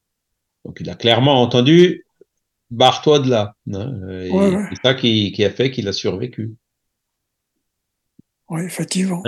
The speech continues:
Speaker 1: Et ce
Speaker 2: Mm.
Speaker 1: genre de choses, en fait, ça se produit beaucoup, beaucoup plus souvent qu'on ne le pense.
Speaker 2: Mm.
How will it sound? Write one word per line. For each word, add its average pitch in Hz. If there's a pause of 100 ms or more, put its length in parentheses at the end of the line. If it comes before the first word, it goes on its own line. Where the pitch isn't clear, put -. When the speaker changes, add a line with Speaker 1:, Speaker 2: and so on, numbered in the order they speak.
Speaker 1:
Et 160
ce 202
Speaker 2:
Mm. 233
Speaker 1:
genre 196
de 180
choses, 170
en 117
fait, 107
ça 120
se 143
produit 151
beaucoup, 170
beaucoup 175
plus 170
souvent 139
qu'on 131
ne 127
le 123
pense. - (800)
Speaker 2:
Mm. 175